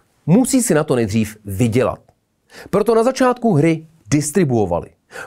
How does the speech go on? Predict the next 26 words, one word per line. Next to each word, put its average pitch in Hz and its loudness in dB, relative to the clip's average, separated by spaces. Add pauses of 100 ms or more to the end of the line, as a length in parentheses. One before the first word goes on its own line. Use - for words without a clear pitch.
Pak 165 -4
zkusili 220 -2
překlad. 175 -4 (340)
Baldur's 113 -2
Gate. - -10 (460)
Osmnáct 262 0
tisíc 226 0
prodaných 208 0
kusů 185 -4
za 160 0
první 160 -2
týden. 160 -4 (380)
Během 196 0
pár 233 0
měsíců 220 -2
sto - -2
tisíc. 208 -4
V 139 2
minulém 262 4
tisíciletí 208 -2
na 156 0
polském 156 -2
trhu. 110 -4 (400)
Tohle 185 0
byla 139 -2
bomba. 85 -4